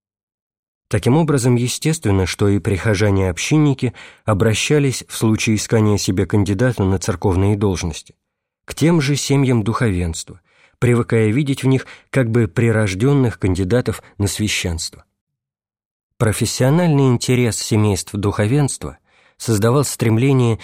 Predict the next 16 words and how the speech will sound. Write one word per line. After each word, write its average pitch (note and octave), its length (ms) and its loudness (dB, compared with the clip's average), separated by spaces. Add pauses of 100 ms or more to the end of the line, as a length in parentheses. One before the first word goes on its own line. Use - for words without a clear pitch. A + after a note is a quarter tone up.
(140)
не G#2+ 120 4
уступать A2+ 560 0
никаким G2+ 500 0
посторонним G2 720 0
элементам G#2+ 540 0
своих G2+ 420 -2
мест, F#2 400 -2 (360)
как B2+ 200 -2
мест A#2+ 300 2
родовых, G#2 600 -2 (300)
подобных G#2+ 460 2
другим G#2+ 360 2
государственным G2+ 840 0
и F#2+ 80 2
владельческим F#2+ 720 -2
сословиям. F2 600 -4